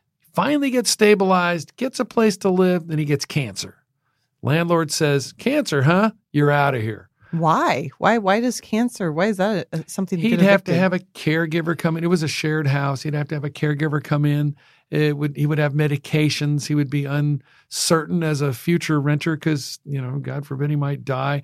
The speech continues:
Speaker 1: It, it, it was, it was hard to tell what the, the, what the reasons are. And that thing's being,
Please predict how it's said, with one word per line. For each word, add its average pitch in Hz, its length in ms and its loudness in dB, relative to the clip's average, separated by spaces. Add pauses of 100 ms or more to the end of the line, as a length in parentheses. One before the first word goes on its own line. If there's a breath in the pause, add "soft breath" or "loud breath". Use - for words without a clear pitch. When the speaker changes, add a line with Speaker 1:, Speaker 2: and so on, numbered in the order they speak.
(280 soft breath)
Speaker 1:
It, 185 120 2
it, 175 240 -2
it 190 100 0
was, 190 300 4
it 196 100 0
was 185 160 6
hard 185 240 4
to 156 60 -2
tell 151 220 2
what 139 180 0
the, 123 300 -2
the, 131 100 -8
what 131 160 -6
the 127 100 -2
reasons 117 360 -4
are. 113 140 -8
And 127 140 -2
that 156 180 0
thing's 147 240 0
being, 131 320 0